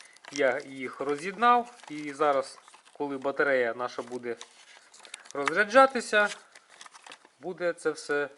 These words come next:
відображатися на нашому дисплеї. Я зараз це все зберу і покажу, що воно почало працювати. Зібрав я тут все. Зараз вам покажу, що ось ця шкала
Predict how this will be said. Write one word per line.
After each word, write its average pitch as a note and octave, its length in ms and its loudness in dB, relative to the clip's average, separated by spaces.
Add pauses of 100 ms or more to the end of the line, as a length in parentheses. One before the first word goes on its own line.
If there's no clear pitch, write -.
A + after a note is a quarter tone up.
(100)
відображатися C3+ 920 0 (540)
на B2+ 140 -6
нашому C3+ 420 -4
дисплеї. A#2 540 -8 (160)
Я D3 160 -2
зараз C#3 240 -2
це C#3 120 -8
все D3+ 220 -4
зберу B3 440 -2 (500)
і F3+ 100 -14
покажу, D3+ 580 -8 (540)
що - 200 -12
воно C3 200 -10
почало B2+ 480 -6 (140)
працювати. A#2 680 -4 (2250)
Зібрав E3 440 2
я A3 80 -2
тут G#3 200 -8
все. F#3+ 400 0 (180)
Зараз F3 300 4
вам D#3+ 140 -6
покажу, D3 440 -4
що C#3+ 360 -4 (1120)
ось C#3 240 -4
ця D#3+ 220 2
шкала D3+ 540 2